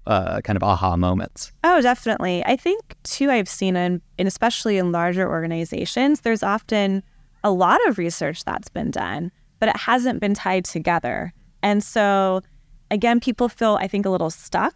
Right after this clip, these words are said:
Speaker 2: It's like, "Okay, we've done all this research, but where do we go from here? Like, we know we have these problems, but, like, what's the first step we can take in making this better?" So that, to me, is a big thing, is just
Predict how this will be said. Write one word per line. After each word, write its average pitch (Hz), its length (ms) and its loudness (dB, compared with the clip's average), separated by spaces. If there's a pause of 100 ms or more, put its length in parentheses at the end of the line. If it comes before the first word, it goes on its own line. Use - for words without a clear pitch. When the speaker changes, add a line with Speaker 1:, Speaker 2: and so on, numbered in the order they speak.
(120)
Speaker 2:
It's - 160 -6
like, 185 140 -2
"Okay, 220 200 -4
we've 214 160 -2
done 220 160 2
all 269 140 2
this 254 240 -2
research, 180 520 -2
but 165 300 0
where 190 240 0
do 247 100 0
we 233 100 0
go 170 200 0
from 165 180 -6
here? - 420 -4
Like, 175 140 -2
we 185 100 2
know 214 140 4
we 277 120 2
have 247 220 0
these 180 200 0
problems, 175 760 0
but, - 220 0
like, 175 200 -2
what's 190 380 -2 (300)
the 208 80 -2
first 190 320 -2
step 170 260 -4
we 185 80 -4
can - 180 -4
take 175 280 -6
in 165 120 -2
making 165 360 -4
this - 200 -8
better?" 120 440 -4 (320)
So - 160 -6
that, 226 360 2 (140)
to - 140 -6
me, 175 160 0
is 165 100 -4
a 175 60 -2
big 170 260 -4
thing, 170 140 -4
is 160 220 -6
just - 340 -6